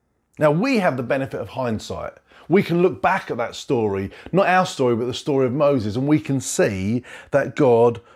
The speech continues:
fulfilled his promises. But the writer of the book of Hebrews tells us that God is faithful, that he's always true to his promises, and that even though we've got hindsight, he gives us things to tell us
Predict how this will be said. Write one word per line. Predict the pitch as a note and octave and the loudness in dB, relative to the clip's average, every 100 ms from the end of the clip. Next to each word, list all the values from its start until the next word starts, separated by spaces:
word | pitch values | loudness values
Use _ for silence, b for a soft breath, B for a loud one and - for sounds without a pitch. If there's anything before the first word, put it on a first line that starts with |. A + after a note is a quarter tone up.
| b | b
fulfilled | - C3 - B2+ A#2+ | -6 -6 -2 0 0
his | A#2+ | -2
promises. | - D3 C3 A2 F2+ - - - - _ _ _ _ _ _ b b | -2 0 0 -2 -6 -10 -12 -14 -16 _ _ _ _ _ _ b b
But | E3 D#3 | 0 2
the | E3 | 2
writer | G3+ B3 A3 C3+ F2 G2+ b b | 2 2 0 -2 -4 -6 b b
of | B2 A#2+ | 0 2
the | B2+ | 2
book | B2 E3+ | 2 2
of | D3 A#2+ | -2 0
Hebrews | F3+ C#3 G#2+ G2+ | 0 2 0 -2
tells | - C#3+ B2+ A2+ | 0 2 2 0
us | F#2+ G2+ | -2 -4
that | C3 G#2 | -6 -4
God | D#3+ F3 | 0 4
is | D#3+ - | 4 2
faithful, | - E3 - - F#2 F#2 B B C#3 | 0 0 0 -8 -12 -12 B B -2
that | C#3+ | -2
he's | C#3 | 0
always | - A#3 A3+ D3+ A#2 | 2 4 4 4 0
true | - - A2 | -6 -6 -6
to | - | -6
his | G2 | -14
promises, | - A2 G2 A2 G#2 | -10 -8 -8 -8 -8
and | C#3+ | -6
that | C#3+ B B | -8 B B
even | A#3+ A3 A3 | 4 6 4
though | G3+ | 4
we've | F#3+ | 2
got | D3+ - | 0 -4
hindsight, | E3+ G#3 G3 - A#2+ | -4 -2 -2 -2 -2
he | C#3+ | -2
gives | B2+ G3+ G3 C#3+ | -2 0 0 0
us | G#2 F#2+ - B B | -2 -2 -12 B B
things | - F#3+ F3+ - | -2 2 2 0
to | B2+ | -6
tell | - - G3 A#2+ | -10 0 2 2
us | G#2+ - | -2 -10